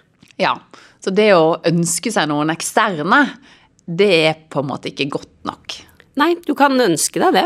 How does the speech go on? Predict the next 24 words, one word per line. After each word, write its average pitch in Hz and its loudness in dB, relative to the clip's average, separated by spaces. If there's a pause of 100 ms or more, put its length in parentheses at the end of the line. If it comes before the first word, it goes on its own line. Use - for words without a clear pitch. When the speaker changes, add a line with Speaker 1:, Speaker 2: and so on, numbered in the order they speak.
Speaker 2:
men, 233 2
eh, 220 4
du 208 2
må 196 4
likevel 226 2
gi 175 4
denne 151 -2
personen 160 -4
fortrinnsrett 151 -6
i 147 -2
utvidet 135 -8
stilling. - -8 (1040)
Speaker 1:
Så 247 -2
sier 285 2
du 262 2
også 269 0
noe 214 2
om 226 0
at - -8
fortrinnsretten, 202 -4
den 226 0
er - -4
betinget 208 -2
av 160 -4